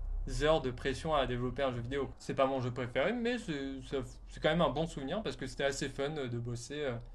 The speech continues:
à plusieurs, euh, donc, euh, sur ça, euh, et de, donc de bosser, voilà, là on était, euh, une équipe de combien ? On était, euh, six, je crois, encore une fois. Je pense que je vais continuer pendant un moment à ne pas avoir d'énormes projets. Normalement, après, euh, un peu après cette vidéo ou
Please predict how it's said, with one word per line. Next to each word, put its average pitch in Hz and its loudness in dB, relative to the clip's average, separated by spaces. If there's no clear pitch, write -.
à 127 0
plusieurs, 123 0
euh, 113 -2
donc, 123 -6
euh, 120 -2
sur 120 -8
ça, 151 8
euh, 117 2
et 113 -4
de, 110 -6
donc 120 -4
de 120 -2
bosser, 120 -4
voilà, 123 4
là 120 0
on 113 -2
était, 117 -6
euh, 117 -4
une 123 -2
équipe 123 -4
de 120 -2
combien ? 120 -2
On 110 -2
était, 110 -6
euh, 113 -6
six, - -10
je - -18
crois, 160 -2
encore 156 -4
une 156 -8
fois. 180 0
Je - -14
pense 202 4
que 185 0
je 156 -2
vais 151 -4
continuer 160 -2
pendant 139 2
un 135 4
moment 151 0
à 139 2
ne 131 -2
pas 170 4
avoir 156 2
d'énormes 160 2
projets. 147 -2
Normalement, 151 10
après, 151 4
euh, 135 6
un 151 0
peu 165 6
après 143 4
cette 131 0
vidéo 147 -2
ou 127 -4